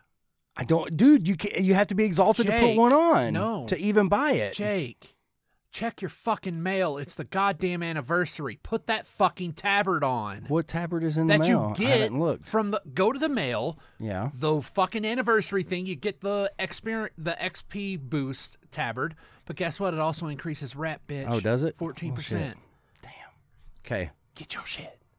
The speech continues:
Speaker 1: So that's why they don't have a buff for this week then, I'm guessing? <clears throat> There's
Speaker 2: No,
Speaker 1: no,
Speaker 2: 'cause
Speaker 1: like
Speaker 2: it's a time walker.
Speaker 1: Oh, yeah, that's right.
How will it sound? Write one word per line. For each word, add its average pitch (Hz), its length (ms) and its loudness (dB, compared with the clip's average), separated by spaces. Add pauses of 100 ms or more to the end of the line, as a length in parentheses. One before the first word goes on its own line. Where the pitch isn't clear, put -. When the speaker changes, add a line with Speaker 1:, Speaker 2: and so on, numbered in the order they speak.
(680)
Speaker 1:
So 165 180 -6
that's 151 220 0
why 151 160 4
they 139 160 4
don't 127 260 2
have 139 240 0
a 117 100 0
buff 123 320 0
for 123 140 -6
this 120 240 -4
week 135 240 -4
then, 135 220 0
I'm 131 100 -2
guessing? 139 560 -2 (1080)
<clears throat> - 0 -
There's 170 920 0
Speaker 2:
No, 160 120 4
Speaker 1:
no, 160 180 6
Speaker 2:
'cause 151 100 4
Speaker 1:
like 131 200 4
Speaker 2:
it's 120 60 -8
a 180 40 -6
time 240 180 0
walker. 104 480 -6 (300)
Speaker 1:
Oh, 135 240 -6
yeah, 98 240 -14
that's 90 180 -18
right. 82 200 -18